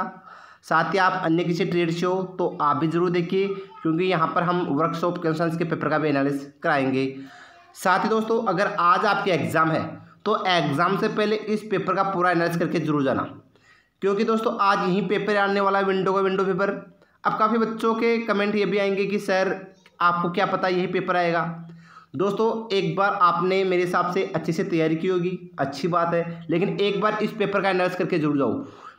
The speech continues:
फिर exam के बाद हमसे मिलो, Telegram group ज्वाइन करो आईटीआई सीपीटी exam के नाम से, जहाँ पर हज़ारों बच्चे हैं, रोज़ exam दे के आते हैं, फिर आपस में डिस्कस करते हैं, फिर आपको वहाँ से पता चलेगा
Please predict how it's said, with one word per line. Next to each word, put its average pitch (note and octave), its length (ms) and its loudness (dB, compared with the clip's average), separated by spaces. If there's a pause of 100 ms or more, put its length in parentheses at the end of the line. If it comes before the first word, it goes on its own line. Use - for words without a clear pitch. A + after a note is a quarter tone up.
(100)
फिर A3+ 100 0
exam G3 400 0
के G3+ 80 0
बाद F#3 360 2
हमसे F3+ 680 0
मिलो, D#3+ 640 0 (600)
Telegram D#3 420 2
group D3+ 220 0
ज्वाइन E3+ 200 0
करो E3+ 320 0
आईटीआई C#3+ 280 0
सीपीटी E3 280 -2
exam D#3+ 240 0
के D#3+ 100 0
नाम E3 160 2
से, E3+ 220 -2 (280)
जहाँ D#3+ 160 4
पर E3+ 220 -2
हज़ारों D#3+ 280 2
बच्चे G3 300 0
हैं, G3+ 140 0 (300)
रोज़ F#3 260 0
exam F3+ 320 0
दे F#3 100 0
के F#3+ 120 0
आते F#3 180 2
हैं, F3+ 80 0
फिर F#3 100 0
आपस F3 300 0
में F3 100 0
डिस्कस E3 260 -2
करते F3 280 -2
हैं, F3 460 -2
फिर G#3 100 0
आपको G3 280 2
वहाँ F3+ 280 2
से G3 120 0
पता F3 300 -2
चलेगा F3 380 0